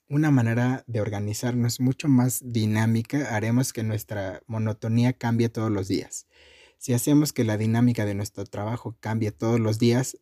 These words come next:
aunque sean las mismas tareas, nosotros le podremos dar ese dinamismo que nos ayude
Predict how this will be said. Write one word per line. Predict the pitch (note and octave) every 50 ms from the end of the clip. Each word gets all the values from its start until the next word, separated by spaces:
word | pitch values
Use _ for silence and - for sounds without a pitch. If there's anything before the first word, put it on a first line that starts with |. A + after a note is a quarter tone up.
| _ _ _ _ _ _ _ _ -
aunque | A#2+ A#2 G#2+ - A#2+
sean | - - D3+ D3 D#3
las | D3 C3 B2
mismas | C3 C3 C3 C3+ C3+ B2+ B2 -
tareas, | G#2 G#2 G#2+ G#2+ A2+ D3 F3 - - - _ _ _ _ _ _ _ _ _ _ _ _ _ _ _ _ -
nosotros | C3+ B2 - C#3+ C3+ - C#3+ C#3
le | D3+ C3
podremos | - - A#2 A2+ A#2 A#2+ B2 C3 B2
dar | A#2+ B2 A#2+ A#2+ -
ese | - B2 A2+ - B2
dinamismo | A#2 A#2+ A#2 A2+ G#2+ G#2+ A2+ A2+ A2 C3 B2+ B2+
que | - A#2
nos | G#2+ G#2 - -
ayude | A2 G#2 A2 A2 A#2 B2+ D3+ -